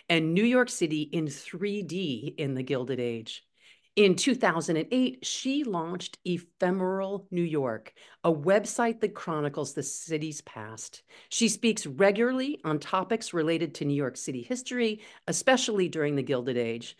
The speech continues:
She also conducts walking tours that explore New York's hidden pockets and little-known stories.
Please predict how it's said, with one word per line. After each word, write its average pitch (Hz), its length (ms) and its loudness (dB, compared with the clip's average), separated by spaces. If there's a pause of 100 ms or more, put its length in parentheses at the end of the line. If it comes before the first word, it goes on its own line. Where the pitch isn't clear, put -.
(220)
She - 360 0
also 254 400 6
conducts 170 460 0
walking 160 680 0
tours 117 520 -4
that 160 140 2
explore 185 600 0
New 190 80 0
York's 139 380 0 (200)
hidden 240 320 6
pockets 131 640 0
and 147 200 0
little-known 151 560 2
stories. 123 600 -2